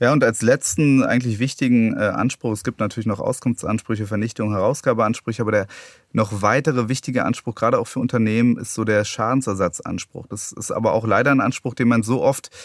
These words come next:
nicht durchsetzen kann. Das scheitert einfach daran, wenn viele Medien und meistens, wenn's ein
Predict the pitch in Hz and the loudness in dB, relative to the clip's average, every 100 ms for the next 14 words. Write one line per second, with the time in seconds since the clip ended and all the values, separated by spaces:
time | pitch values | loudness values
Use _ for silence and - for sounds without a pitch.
0 | - 127 113 127 151 156 143 - 135 143 | -6 -2 0 2 2 2 0 2 0 4
1 | 139 123 - 127 127 139 104 127 127 - | 2 2 0 0 2 2 0 0 0 0
2 | 110 120 120 113 - 165 165 147 135 151 | 2 2 2 2 -2 -4 0 2 2 2
3 | 135 101 101 107 131 160 139 - 120 123 | 0 0 0 0 0 0 -2 0 2 0
4 | - 110 117 117 | 0 0 2 2